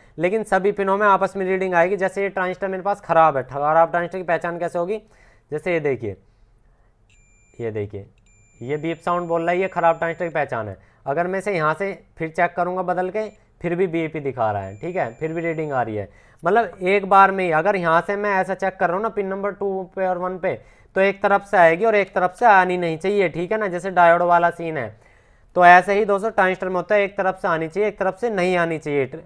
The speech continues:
एम-, जो रीडिंग है। अगर दोनों तरफ से रीडिंग आ रही है ना तो वो गलत है। चलिए अगले ट्रांजिस्टर पे बात कर लेते हैं। ये ट्रांजिस्टर है, इस पे देखिए यहाँ पे भी नहीं आ रही, यहाँ पे भी नहीं आ रही, ठीक है। यहाँ पे अगर यहाँ आ जाती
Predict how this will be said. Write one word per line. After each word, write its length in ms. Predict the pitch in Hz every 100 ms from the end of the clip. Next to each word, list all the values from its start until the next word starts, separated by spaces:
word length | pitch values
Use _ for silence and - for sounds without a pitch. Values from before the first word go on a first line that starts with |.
| 147 147 -
एम-, 400 | 143 147 151 147
जो 180 | 139 165
रीडिंग 340 | 156 151 135 117
है। 180 | 98 - _ _ -
अगर 180 | 165 202
दोनों 240 | 180 196
तरफ 220 | 196 202
से 160 | - 208
रीडिंग 320 | 190 190 196
आ 100 | 185
रही 100 | 180
है 60 | 208
ना 60 | 226
तो 120 | 233
वो 80 | 233 170
गलत 280 | 165 170 165
है। 120 | 110 - _ _ _ _ _ - - - _ - -
चलिए 240 | 165 180
अगले 240 | 180 175 180
ट्रांजिस्टर 340 | 185 185 196
पे 80 | 190
बात 220 | 185 190
कर 80 | -
लेते 240 | 196 185 208
हैं। 80 |
ये 80 | 202
ट्रांजिस्टर 440 | 190 175 170 - 180
है, 120 | 202 - _ _ _ _ -
इस 140 | 147
पे 120 | 180
देखिए 380 | 151 135 117 98 - _ _ _ _
यहाँ 240 | 139 143 156
पे 120 | 170
भी 120 | 185
नहीं 180 | 185 185
आ 100 | 180
रही, 180 | 190 220 _ _ _ _ _ 175
यहाँ 220 | 143 151
पे 120 | 143
भी 100 | 127
नहीं 220 | 113 101
आ 100 | 95
रही, 160 | 90 90 - _ _ _ _ _ _ _ _ _ _ -
ठीक 200 | 170 185
है। 220 | 170 135
यहाँ 180 | 151 175
पे 120 | 214
अगर 220 | 208 226
यहाँ 280 | 208 135 165
आ 80 | 175
जाती 420 | 175 175 196 180